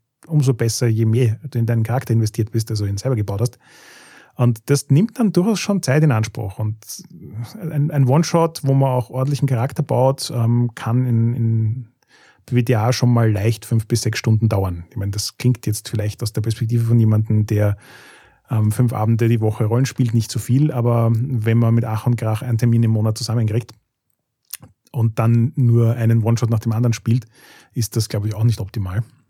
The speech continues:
Aber jedenfalls nochmal zusammengefasst, <laughs> Dungeon World für mich irgendwie so Comfort Food. Die meisten Leute, mit denen ich spiele, kennen's schon. Man kann relativ schnell Charaktere machen.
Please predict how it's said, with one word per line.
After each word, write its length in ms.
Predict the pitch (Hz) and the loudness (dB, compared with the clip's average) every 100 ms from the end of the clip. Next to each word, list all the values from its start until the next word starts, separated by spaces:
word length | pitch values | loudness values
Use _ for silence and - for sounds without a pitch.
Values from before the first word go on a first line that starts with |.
| _ _ _ _ _ - - _ _ - | _ _ _ _ _ -20 -20 _ _ 0
Aber 160 | 131 | 2
jedenfalls 580 | 139 143 131 123 - - - | 4 4 2 0 -2 -8 0
nochmal 280 | 113 117 110 | 2 4 2
zusammengefasst, 720 | 117 156 170 147 143 - - | 2 2 2 2 0 -2 -14
<laughs> 40 | - - - - - - - - - | -16 -18 -20 -20 -20 -20 -20 -14 -2
Dungeon 320 | 127 139 139 | 0 2 4
World 180 | 117 113 | 4 2
für 120 | 120 | 2
mich 240 | 117 113 123 | 2 2 0
irgendwie 300 | 117 110 107 | 0 2 0
so 480 | 113 107 107 101 - | 2 2 2 0 -2
Comfort 340 | - 113 117 - | 0 2 0 -2
Food. 500 | 107 107 104 - - | 0 0 0 -4 -2
Die 60 | |
meisten 280 | 104 101 117 | 0 0 0
Leute, 200 | 101 98 | 0 0
mit 140 | 110 | 0
denen 140 | 107 104 | 2 2
ich 120 | 107 | 0
spiele, 260 | - 107 101 | 0 -2 -2
kennen's 380 | - 107 107 | 0 2 2
schon. 340 | - 101 101 98 - - - | 0 0 0 -2 -8 -20 -6
Man 120 | 113 | -2
kann 160 | 113 107 | 0 2
relativ 300 | 104 107 107 | 2 2 2
schnell 220 | 110 104 | 2 0
Charaktere 480 | 104 104 - 107 110 | 0 -2 0 2 4
machen. 460 | 107 95 104 98 | 2 -2 -4 -6